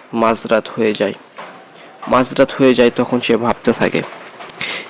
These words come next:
"এভাবে যদি চলতে থাকে, এর সে তো, আমার ভাই তো কথা সত্যিই বলেছে, আমার গ্রামে তো অনেকেই মারা যাচ্ছে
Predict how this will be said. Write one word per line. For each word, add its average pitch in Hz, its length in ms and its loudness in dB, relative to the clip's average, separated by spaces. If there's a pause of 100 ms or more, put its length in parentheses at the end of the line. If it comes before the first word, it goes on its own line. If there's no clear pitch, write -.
"এভাবে 127 420 6
যদি 127 220 2
চলতে 120 340 2
থাকে, 113 360 0 (840)
এর 139 180 4
সে 143 300 4
তো, - 180 6
আমার 123 200 6
ভাই 110 240 2
তো - 120 4
কথা - 240 2
সত্যিই - 420 0
বলেছে, 107 360 -2 (680)
আমার 139 240 0
গ্রামে 135 360 2
তো 131 140 -4
অনেকেই 123 340 0
মারা 104 260 0
যাচ্ছে 113 380 -4